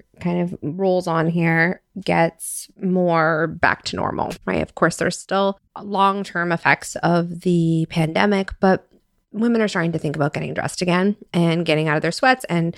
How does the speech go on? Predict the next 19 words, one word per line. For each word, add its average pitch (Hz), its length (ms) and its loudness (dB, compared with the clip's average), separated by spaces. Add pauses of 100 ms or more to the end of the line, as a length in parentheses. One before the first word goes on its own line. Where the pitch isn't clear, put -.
(180)
a 202 100 0
lot 160 300 4
of 175 300 -2
the 165 240 2
conversations 226 640 -2
that 208 100 2
I'm 196 80 4
having 170 480 2 (220)
online 202 500 2
and 175 180 -6
off 165 400 0
are 170 280 2
around 156 480 -2 (120)
weight 165 300 2
gain 151 320 2
from 151 420 -2 (220)
covid 160 400 2
and 156 180 -2
quarantine. 147 760 0